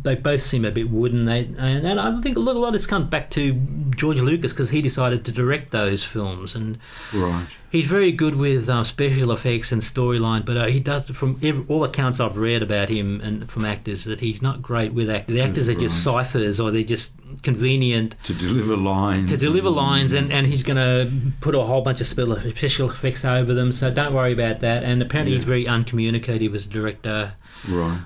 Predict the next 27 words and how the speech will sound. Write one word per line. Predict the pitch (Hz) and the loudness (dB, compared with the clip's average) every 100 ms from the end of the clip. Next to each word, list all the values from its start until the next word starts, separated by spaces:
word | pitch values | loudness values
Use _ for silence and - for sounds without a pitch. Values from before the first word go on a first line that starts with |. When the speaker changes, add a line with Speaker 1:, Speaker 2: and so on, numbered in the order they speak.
| - | -2
Speaker 1:
Um, | 117 117 | 2 2
he | 123 | 2
would | 113 | 0
just, | 120 - | -2 0
his | 131 | 2
main | 135 135 135 117 | 2 4 2 2
direction | 123 110 - 120 | 2 0 0 0
would | 107 | 0
be | 110 110 | 0 2
to | 107 | 2
get | 127 113 | 0 -2
them | 117 | -2
to, | 104 | -2
to | 104 113 | -2 -2
redo | 104 104 127 123 120 117 110 | -2 0 2 2 2 2 2
things | 117 107 104 | 0 0 0
over | 117 123 113 113 | 2 2 2 2
and | |
over | 107 107 98 | 0 0 0
again, | 98 92 98 98 95 | 0 -2 -4 -4 -4
and, | 92 90 95 | -6 -6 -8
uh, | 117 117 - - - | -8 -8 -12 -14 -8
Speaker 2:
Yeah. | 95 92 92 - - | -4 -4 -6 -12 -4
Speaker 1:
yeah, | 147 131 | 2 2
so | 120 147 135 135 | 2 2 4 2
very | 139 151 147 | 2 2 2
disappointing. | 120 127 - 131 123 123 123 | 0 -2 -2 0 2 2 2